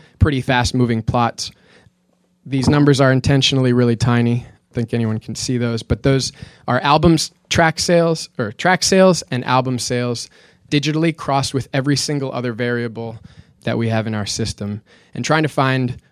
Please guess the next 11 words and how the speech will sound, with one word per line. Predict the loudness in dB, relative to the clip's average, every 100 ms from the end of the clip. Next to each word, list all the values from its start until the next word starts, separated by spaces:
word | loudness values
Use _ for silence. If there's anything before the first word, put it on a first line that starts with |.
| _
which | 0 0
areas | -2 0 0 -2 -4 -6
are |
most | -4 -4
closely | -2 -2 -2 -4
correlated | -4 -4 -2 -4 -8 -10
to | -10
these | -6 -6 -8
two | -8 -10
key | -8 -8
metrics. | -8 -8 -10 -14 -14